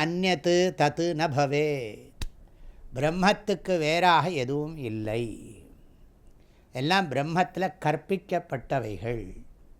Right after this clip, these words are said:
அதனால இஷ்டத்துக்கு சாப்பிட்றேன்னு சொல்லக்கூடாது.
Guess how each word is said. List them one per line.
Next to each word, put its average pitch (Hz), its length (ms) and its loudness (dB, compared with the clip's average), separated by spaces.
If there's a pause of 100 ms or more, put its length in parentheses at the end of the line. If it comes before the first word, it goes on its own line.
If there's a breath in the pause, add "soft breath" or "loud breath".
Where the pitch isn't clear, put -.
(3000 soft breath)
அதனால 185 320 6
இஷ்டத்துக்கு 196 440 2
சாப்பிட்றேன்னு 180 400 6
சொல்லக்கூடாது. 160 520 2